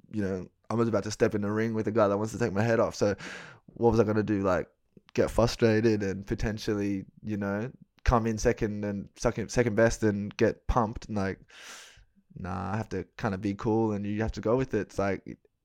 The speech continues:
nothing's ever an issue on fight day, you know? Nothing's ever an issue. Oh, they come in and overweight. It's all good, you know? You have to keep that mentality, and I, and I, and I feel like that's the best mentality to have.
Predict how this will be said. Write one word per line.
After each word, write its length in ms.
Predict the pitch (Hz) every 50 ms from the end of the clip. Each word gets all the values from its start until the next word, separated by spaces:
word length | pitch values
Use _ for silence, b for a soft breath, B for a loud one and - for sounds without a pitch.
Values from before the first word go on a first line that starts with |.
| - - -
nothing's 400 | 135 147 170 185 175 151 143 151
ever 220 | 143 131 135 123
an 100 | 117 110
issue 340 | - 131 - - - 113 104
on 100 | 104 101 98
fight 260 | - 104 104 92 -
day, 300 | - 92 87 80 87 - - _ -
you 100 | 98 95
know? 260 | 95 101 107 117 131 -
Nothing's 400 | - - 127 131 - 135 117 107
ever 200 | 107 107 110 110
an 120 | 107 104 104
issue. 360 | 107 101 - - 98 92 - - - -
Oh, 220 | 117 135 135 - - - -
they 120 | 110 113
come 200 | 117 123 117 120
in 100 | 123 120
and 80 | 117 117
overweight. 420 | 117 117 117 120 131 135 131 - - - _ - - - _ _ _ _ _ _ _
It's 140 | - - -
all 160 | 143 117 104
good, 240 | 101 107 113 135 147 - _ _ -
you 100 | 110 107
know? 160 | 107 107 120 B B B B B B B B B
You 100 | - 107
have 160 | 117 113 120 -
to 100 | 110 107
keep 340 | - - - 151 143 - -
that 220 | 113 101 85 82 104
mentality, 720 | 107 101 110 - 98 107 107 107 104 101 95 92 95 - -
and 140 | 90 98 98
I, 100 | 95 - - - _
and 140 | - 107 107
I, 160 | 107 117 113 - - _ - -
and 140 | 117 120
I 60 | 131 139
feel 360 | - - - - 131 127 120
like 280 | 113 104 95 101 -
that's 200 | - 107 107 -
the 100 | - 98
best 220 | 95 98 95 - -
mentality 540 | 98 95 95 - 110 95 101 98 95 95 95
to 100 | 82 104
have. 420 | 110 98 101 95 85 73 -